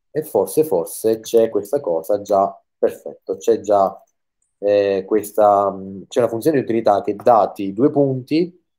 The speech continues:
che si suppone, eh, giacere sulla stessa retta orizzontale o verticale, vi calcola la distanza orizzontale o verticale dei punti. I punti quindi sono, stanno in nodes,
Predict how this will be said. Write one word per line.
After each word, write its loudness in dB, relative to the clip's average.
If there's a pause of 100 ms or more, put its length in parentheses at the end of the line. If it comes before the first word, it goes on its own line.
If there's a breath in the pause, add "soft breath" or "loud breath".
che -14
si -8
suppone, 0
eh, -2
giacere 2
sulla -2
stessa -2 (400)
retta 2
orizzontale 2
o 0
verticale, 0
vi -2
calcola 0
la 2
distanza -6
orizzontale -4
o -6
verticale -8 (280)
dei 0
punti. -4
I -4
punti -2
quindi -2
sono, 0 (340)
stanno 0
in 0
nodes, 0